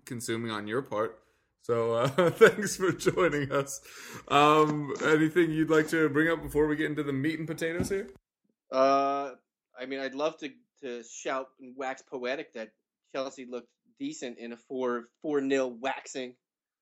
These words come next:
Speaker 2: but it doesn't really matter because they're not doing anything in the league. <laughs>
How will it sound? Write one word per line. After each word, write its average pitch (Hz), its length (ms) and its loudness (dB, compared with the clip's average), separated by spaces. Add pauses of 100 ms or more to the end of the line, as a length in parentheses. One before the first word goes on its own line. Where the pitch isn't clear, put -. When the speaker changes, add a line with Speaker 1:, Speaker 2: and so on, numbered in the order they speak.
(180)
Speaker 2:
but 117 260 -12 (460)
it 120 80 -20
doesn't 127 240 -2
really 120 200 -6
matter 101 360 -10
because 101 500 -20 (240)
they're 95 140 -16
not 101 180 -14 (100)
doing 104 280 -8
anything 101 320 -8
in 101 80 -8
the 104 80 -6
league. 101 320 -8
<laughs> - 40 -20